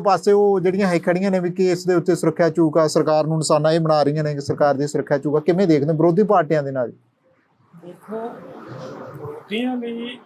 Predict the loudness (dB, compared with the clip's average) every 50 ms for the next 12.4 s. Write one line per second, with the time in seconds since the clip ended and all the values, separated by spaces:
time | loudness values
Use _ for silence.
0 | -12 -10 -10 -8 -8 -8 -10 -10 -6 -4 -2 -2 -2 -2 -4 -8 -12 _ _ _
1 | _ _ _ _ _ -6 -2 -2 -2 -2 -4 -4 -4 -2 -2 -4 -4 -6 -10 -10
2 | -8 -6 -4 -4 -4 -4 -6 -8 -14 -16 -12 -10 -6 -6 -6 -4 -4 -6 -8 -8
3 | -8 -8 -10 -8 -6 -4 -2 -2 -2 -4 -4 -6 -8 -8 -8 -8 -8 -10 -12 -10
4 | -10 -10 -10 -10 -12 -14 _ _ _ _ _ _ _ _ _ _ _ _ _ -8
5 | -6 -6 -6 -4 -2 -2 -2 -2 0 0 0 0 0 -2 -6 -10 -10 -10 -10 -12
6 | -12 -10 -8 -8 -8 -8 -8 -10 -10 -6 -4 -2 -2 -2 -2 -4 -4 -4 -4 -4
7 | -4 -6 -12 _ _ _ _ -20 -20 _ _ _ -10 -8 -8 -8 -8 -8 -6 -4
8 | -2 -2 -2 -2 -2 -2 -2 -4 -8 -12 -16 -16 -14 -14 -10 -8 -6 -6 -6 -6
9 | -6 -6 -6 -6 -4 -4 -4 -4 -2 -2 -4 -4 -6 -10 -14 -14 -14 -14 -14 -14
10 | -14 -10 -4 -2 -2 -2 -2 -4 -6 -8 -8 -8 -10 -14 -14 -16 -12 -8 -6 -6
11 | -6 -6 -8 -12 -16 -16 -16 -18 -20 _ _ _ -16 -16 -16 -16 -18 _ _ _
12 | _ _ -18 -8 -4 -4 -4